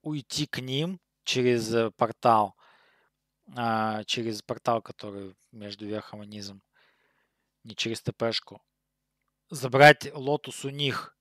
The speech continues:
Смотрите, важный момент. Здесь главное не закосячить. Если у них тотем горит,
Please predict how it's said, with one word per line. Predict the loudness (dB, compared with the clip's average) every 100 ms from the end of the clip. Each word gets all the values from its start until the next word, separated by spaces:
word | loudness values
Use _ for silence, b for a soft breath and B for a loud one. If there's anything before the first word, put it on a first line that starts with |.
| _ -18
Смотрите, | -10 -2 0 0 6
важный | 8 8 4
момент. | -6 -4 -4 -6 _ _ _ _ _
Здесь | -4 -4 2
главное | 4 4 -2
не | -8
закосячить. | -8 -6 -2 0 -2 -6
Если | -6 -2 -2 -2
у | -6 -6
них | -12
тотем | -16 -4 -4 -2
горит, | -2 -2 -2